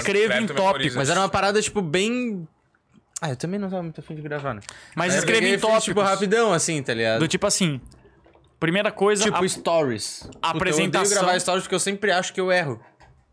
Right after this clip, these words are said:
Speaker 2: Ai, mas o truque é lidar com o erro de forma natural. Errou? Posta com o erro mesmo.
Speaker 3: Eu faço isso, porque aqui é ao vivo, por exemplo. Se errou, errou, já era.
Speaker 2: E aí?
Speaker 1: É.
Speaker 2: Então faz a mesma coisa que você faz aqui no Stories.
Speaker 3: Uhum.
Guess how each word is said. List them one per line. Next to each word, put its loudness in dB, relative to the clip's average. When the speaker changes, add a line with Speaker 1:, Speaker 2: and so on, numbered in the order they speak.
Speaker 2:
Ai, 0
mas 0
o -2
truque -4
é 2
lidar 0
com -4
o 4
erro 2
de -8
forma -2
natural. -4
Errou? 0
Posta -2
com -4
o 2
erro -2
mesmo. -8
Speaker 3:
Eu -6
faço -4
isso, -12
porque -4
aqui -2
é 2
ao 2
vivo, -8
por -6
exemplo. -10
Se -10
errou, -2
errou, -2
já -6
era. -2
Speaker 2:
E 2
aí? 2
Speaker 1:
É. 2
Speaker 2:
Então -2
faz 0
a 2
mesma 2
coisa 0
que -2
você 2
faz 0
aqui -2
no -6
Stories. -4
Speaker 3:
Uhum. -6